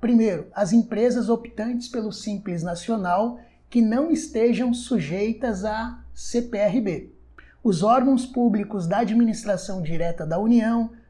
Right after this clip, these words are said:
as pessoas jurídicas e demais entidades em início de atividade relativamente ao período cons-, é, compreendido ali no mês em que houver o registro de seus atos constitutivos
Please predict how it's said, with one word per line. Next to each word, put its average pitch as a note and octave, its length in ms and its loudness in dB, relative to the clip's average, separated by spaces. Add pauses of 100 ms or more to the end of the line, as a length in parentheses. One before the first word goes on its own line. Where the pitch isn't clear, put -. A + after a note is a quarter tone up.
as - 80 -20
pessoas A#3 460 -2
jurídicas A3 580 0
e F3+ 40 -6
demais G3 380 0
entidades F#3+ 600 -2
em A#3 120 4
início A#3 440 2
de F3+ 100 2
atividade F3+ 1040 0 (160)
relativamente B3 800 2
ao C4+ 100 0
período A#3 440 0
cons-, A#3+ 460 0
é, G3 320 2
compreendido A#3 760 0
ali F#3+ 180 0
no G#3+ 200 2
mês A3 340 2
em A#3+ 140 2
que A3 440 -4 (140)
houver G#3+ 540 -2
o - 20 2
registro A3+ 640 0
de E3+ 120 -8
seus F#3 260 -6
atos G3 240 -4
constitutivos A#3+ 1040 -4